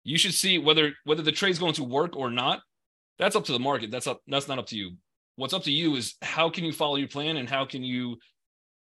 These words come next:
do that same routine over and over and over again throughout the course of a eight, nine hour day, right? If you're trading for that long. And it,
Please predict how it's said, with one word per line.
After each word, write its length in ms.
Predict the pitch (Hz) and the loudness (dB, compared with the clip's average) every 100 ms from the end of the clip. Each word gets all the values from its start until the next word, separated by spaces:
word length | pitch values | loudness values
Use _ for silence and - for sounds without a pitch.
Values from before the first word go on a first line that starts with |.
| - | -12
do 140 | 139 165 | -2 2
that 180 | 156 - | 2 2
same 300 | 175 185 175 | 0 0 0
routine 460 | 160 - 170 147 139 | 0 2 0 0 0
over 220 | 135 143 _ | -2 -4 _
and 180 | 139 147 | -4 -2
over 160 | 139 135 | 0 -2
and 80 | 135 | -2
over 160 | 139 | -2
again 360 | 127 120 113 110 _ _ _ - | -2 -2 -4 -8 _ _ _ 0
throughout 240 | 143 143 | 4 4
the 80 | 127 | 2
course 340 | - 151 147 | 0 2 4
of 160 | 131 120 | 0 2
a 360 | 123 117 113 - - | 4 4 2 -2 -2
eight, 180 | 139 - | -2 -2
nine 220 | 127 123 | -6 -4
hour 160 | 120 110 | -6 -4
day, 280 | 98 85 - _ _ _ _ _ _ - | -6 -8 -18 _ _ _ _ _ _ 2
right? 220 | 131 131 | 2 4
If 120 | 123 | 0
you're 80 | 123 | -2
trading 260 | 147 135 120 | -2 -2 -2
for 100 | 127 | -2
that 220 | 120 110 | -2 -2
long. 220 | 101 87 _ _ _ | -6 -8 _ _ _
And 160 | 135 139 | -2 0
it, 120 | 147 | -2